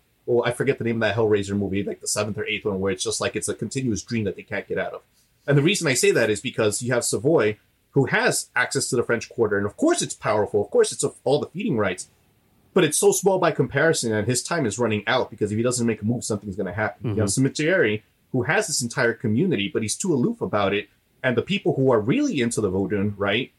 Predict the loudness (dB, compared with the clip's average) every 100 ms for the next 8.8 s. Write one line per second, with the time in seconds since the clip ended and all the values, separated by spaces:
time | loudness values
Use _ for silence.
0 | _ -2 0 2 2 0 -4 -2 0 2
1 | 2 2 -2 -8 _ -2 2 2 4 2
2 | 2 0 0 -2 0 0 0 -2 -4 0
3 | 2 0 0 0 0 0 0 0 0 -4
4 | -6 0 2 2 2 0 2 0 0 -2
5 | 0 -2 -2 0 0 -2 -6 _ _ 0
6 | 0 2 2 2 2 2 2 0 0 2
7 | 2 0 0 0 2 0 -2 -8 -4 -2
8 | 2 2 2 2 2 2 -2 -6